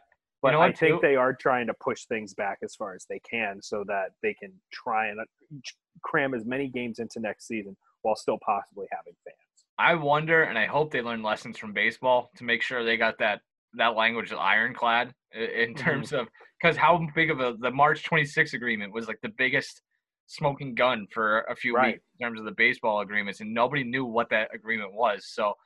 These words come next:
Speaker 2: the N H L learned anything from baseball, it's that they better have that, you know,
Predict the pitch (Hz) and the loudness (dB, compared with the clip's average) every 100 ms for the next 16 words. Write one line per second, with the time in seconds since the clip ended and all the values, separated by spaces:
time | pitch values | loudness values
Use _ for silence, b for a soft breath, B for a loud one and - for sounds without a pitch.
0 | _ _ - 127 147 147 131 127 120 110 | _ _ -4 2 2 2 0 0 0 -2
1 | 123 143 143 117 101 110 104 92 _ 117 | 2 2 2 -4 -6 -8 -8 -14 _ 2
2 | 117 - 95 95 98 - 104 110 113 117 | 2 0 -2 -4 -6 -6 -4 -2 -2 2
3 | 123 107 110 107 110 104 101 _ _ _ | 2 2 0 0 0 0 -2 _ _ _
4 | _ _ _ _ - 117 92 | _ _ _ _ -10 -8 -8